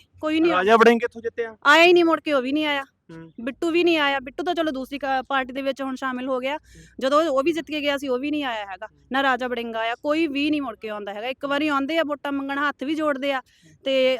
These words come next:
Speaker 1: ਅਸੀਂ ਕਹਿੰਦੇ ਨੇ ਵੀ ਇੱਧਰਲੇ ਪਾਸੇ ਦੇਖੋ, "ਨਹੀਂ ਭੈਣੇ, ਤੁਸੀਂ ਜ਼ੋਰ ਲਾਵੋ ਸਾਡੇ ਪਿੱਛੇ, ਤੇ ਅਸੀਂ ਕੋਈ ਨਹੀਂ ਤੁਹਾਡੇ ਨਾਲ ਖੜਾਂਗੇ।" ਮੁੜ ਕੇ ਵੀਰ ਜੀ ਕੋਈ ਨਹੀਂ ਆਉਂਦਾ ਹੈਗਾ। ਅਸੀਂ ਤਾਂ ਬਹੁਤ,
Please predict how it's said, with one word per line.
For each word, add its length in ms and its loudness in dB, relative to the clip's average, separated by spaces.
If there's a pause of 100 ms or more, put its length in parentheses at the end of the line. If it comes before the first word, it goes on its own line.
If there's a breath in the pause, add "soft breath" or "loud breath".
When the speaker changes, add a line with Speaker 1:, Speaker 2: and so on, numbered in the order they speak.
Speaker 1:
ਅਸੀਂ 140 -6
ਕਹਿੰਦੇ 200 -2
ਨੇ 60 0
ਵੀ 100 -2
ਇੱਧਰਲੇ 240 -2
ਪਾਸੇ 240 -4
ਦੇਖੋ, 320 -8 (340)
"ਨਹੀਂ 220 0
ਭੈਣੇ, 260 0
ਤੁਸੀਂ 220 -4
ਜ਼ੋਰ 280 2
ਲਾਵੋ 260 0
ਸਾਡੇ 240 -6
ਪਿੱਛੇ, 380 -6 (260)
ਤੇ 240 -2
ਅਸੀਂ 180 -8
ਕੋਈ 180 0
ਨਹੀਂ 80 -4
ਤੁਹਾਡੇ 160 -4
ਨਾਲ 240 -6
ਖੜਾਂਗੇ।" 280 -10
ਮੁੜ 180 -10
ਕੇ 120 -10
ਵੀਰ 120 -10
ਜੀ 100 -10
ਕੋਈ 260 -6
ਨਹੀਂ 100 -4
ਆਉਂਦਾ 220 -10
ਹੈਗਾ। 360 -12
ਅਸੀਂ 140 -14
ਤਾਂ 100 -2
ਬਹੁਤ, 380 -4